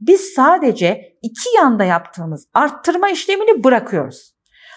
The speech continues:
Arttırmayı bırakınca sadece ortadaki üç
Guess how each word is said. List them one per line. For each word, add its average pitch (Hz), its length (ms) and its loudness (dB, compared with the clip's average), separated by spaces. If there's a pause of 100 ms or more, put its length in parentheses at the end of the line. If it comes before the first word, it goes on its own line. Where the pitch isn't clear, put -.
(140)
Arttırmayı 339 680 2
bırakınca 214 680 0 (200)
sadece 330 600 0
ortadaki 247 1080 0
üç - 500 0